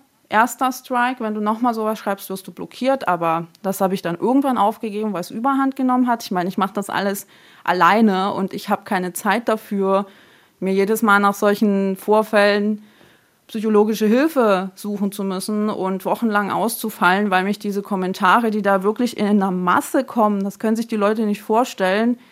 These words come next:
was da an Zeug ankommt. Und auch, ich habe mich auch in, nicht in der Lage dazu gefühlt, das alles zu moderieren. Und deswegen habe ich natürlich Leute erstens sofort blockiert. Ich habe sie nicht mehr darauf hingewiesen, dass sie blockiert werden.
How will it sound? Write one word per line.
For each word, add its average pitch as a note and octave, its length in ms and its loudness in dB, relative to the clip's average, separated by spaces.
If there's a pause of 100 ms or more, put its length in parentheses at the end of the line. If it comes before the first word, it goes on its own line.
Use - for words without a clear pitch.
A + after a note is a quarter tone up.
(320)
was G#3 240 0
da C4 420 4 (380)
an G3+ 180 -2
Zeug C4 460 0
ankommt. A3+ 800 -2 (200)
Und F#3+ 120 -10
auch, G3 260 -4
ich - 320 -10
habe G3+ 120 -4
mich G3+ 140 -4
auch G3 120 -6 (280)
in, F#3 260 -8
nicht G3+ 260 -8
in G3+ 80 -2
der F#3 140 -2
Lage F#3 360 0
dazu F3+ 320 -8
gefühlt, F3+ 500 -10
das E3+ 200 -8
alles G#3+ 340 -2
zu - 140 -4
moderieren. F#3 560 -4
Und F3 120 -6
deswegen F3 340 -6
habe F#3 180 -6
ich F#3+ 60 -6
natürlich G3 420 -4
Leute F3+ 320 -2
erstens E3+ 560 -8
sofort - 460 -4
blockiert. C#4+ 420 0
Ich B3 140 -4
habe A3+ 120 0
sie G3+ 120 -6
nicht F#3 160 -4
mehr F#3 100 0
darauf E3+ 220 -6
hingewiesen, B3 500 4
dass D4 200 2
sie - 80 -20
blockiert C4 460 -4
werden. C#4+ 360 -2